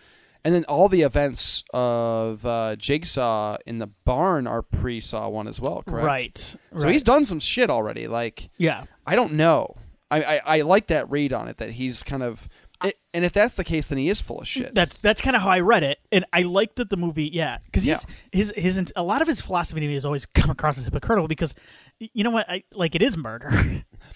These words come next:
Speaker 1: Well, it is, and what's interesting is what my, my issue I have with the John Kramer character as it moves on throughout the series,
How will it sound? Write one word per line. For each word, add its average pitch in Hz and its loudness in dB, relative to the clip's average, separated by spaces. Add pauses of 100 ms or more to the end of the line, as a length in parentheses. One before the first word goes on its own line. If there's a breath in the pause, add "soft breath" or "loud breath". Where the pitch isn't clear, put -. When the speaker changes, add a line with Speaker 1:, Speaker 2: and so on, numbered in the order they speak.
(160 loud breath)
Speaker 1:
Well, 247 10
it 262 6
is, 277 4
and 208 0
what's 214 2
interesting 262 0
is 170 0 (100)
what 170 2 (100)
my, 151 -10 (260)
my 170 0
issue 220 0
I 160 6
have 139 2
with 143 -6
the 131 -8
John 127 -4
Kramer 127 -6
character 120 -4
as 127 -4
it - -10
moves 127 -4
on 117 -6
throughout 143 0
the 139 -12
series, 160 -4